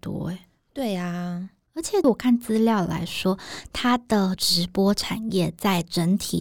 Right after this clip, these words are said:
Speaker 1: 的线上销售也占到将近九个percent。
Speaker 2: 对，所以其实我们也是觉得这一块它的发展是已经很蓬勃，然后我们也期待还有更高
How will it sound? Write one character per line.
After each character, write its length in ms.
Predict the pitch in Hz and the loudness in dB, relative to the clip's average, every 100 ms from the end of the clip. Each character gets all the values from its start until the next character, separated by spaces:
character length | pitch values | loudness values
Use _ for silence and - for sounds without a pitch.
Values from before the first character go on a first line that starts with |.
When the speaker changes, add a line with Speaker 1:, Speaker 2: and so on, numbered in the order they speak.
| - | -2
Speaker 1:
的 220 | 156 180 | -4 -2
线 160 | - | 0
上 160 | 190 180 | 0 0
销 180 | 175 160 | 0 -4
售 260 | - 160 175 - - _ | 0 -2 -2 -12 -20 _
也 100 | 175 | -2
占 160 | 170 202 | 2 4
到 140 | 190 | 2
将 200 | 180 170 | 2 0
近 240 | 180 175 | 0 -2
九 140 | 160 170 | 0 -4
个 140 | - | -4
percent。 480 | - - - 175 165 - | -6 -6 -2 -2 -4 -6
Speaker 2:
对， 300 | - 170 147 | -2 0 0
所 160 | 147 226 | -2 -4
以 60 | |
其 180 | 202 160 | -2 -2
实 100 | 156 | -2
我 120 | 160 | -2
们 180 | 139 139 | -2 -2
也 100 | 135 | -4
是 160 | 135 190 | -6 -8
觉 160 | - 127 | -4 -4
得 100 | 131 | -4
这 160 | - | -4
一 60 | 147 | -8
块 360 | - 165 131 - | -6 -6 -6 -8
它 180 | - 180 | -12 -10
的 120 | - | -6
发 240 | 156 180 196 | -4 -4 -6
展 180 | - - | -8 -10
是 120 | - | -12
已 80 | - | -8
经 180 | 170 175 | -4 -4
很 220 | - - | -6 -10
蓬 240 | - 143 | -6 -6
勃， 220 | 160 127 | -2 -2
然 80 | 143 | -2
后 120 | 143 | -2
我 60 | 160 | -6
们 60 | 139 | -6
也 40 | |
期 180 | 131 - | -8 -10
待 140 | - 151 | -8 -8
还 120 | 143 | -8
有 80 | - | -14
更 160 | - 143 | -14 -14
高 240 | - - | -8 -8